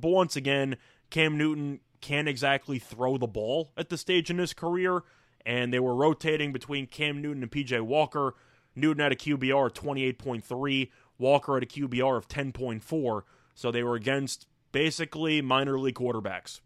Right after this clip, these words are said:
That's really all you have to say, and the Falcons won the game. Now, defensively, uh, Newton did have some success on the ground, so the Falcons could do a little bit of a better job, but as a whole,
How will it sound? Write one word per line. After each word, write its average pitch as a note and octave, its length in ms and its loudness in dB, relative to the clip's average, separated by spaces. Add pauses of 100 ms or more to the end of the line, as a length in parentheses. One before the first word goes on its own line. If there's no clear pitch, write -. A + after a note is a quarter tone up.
That's - 180 -16
really A#2 240 -6
all A2+ 160 -4
you A2+ 120 -2
have A2 140 -2
to G#2 60 -14
say, B2 380 2 (300)
and A2 120 -8
the G#2+ 60 -8
Falcons A#2 380 -2
won A2+ 160 -4
the G#2+ 80 -8
game. F#2 180 -12 (180)
Now, G#2+ 240 -6
defensively, D#3 840 0 (480)
uh, A2 220 0
Newton C#3 500 0
did C#3 240 2
have B2+ 240 0
some C3 260 -4
success B2+ 400 -4
on A#2+ 200 -6
the G#2 60 -10
ground, C#3+ 520 0 (380)
so A2 340 0
the G#2+ 80 -4
Falcons A#2+ 460 -2
could E3+ 180 -2
do D3+ 140 2
a - 20 2
little C3 220 0
bit D3 80 0
of C#3+ 60 -2
a - 20 -8
better C#3+ 240 2
job, C#3 360 4
but B2+ 120 2
as F3 160 4
a C3 80 0
whole, B2+ 420 2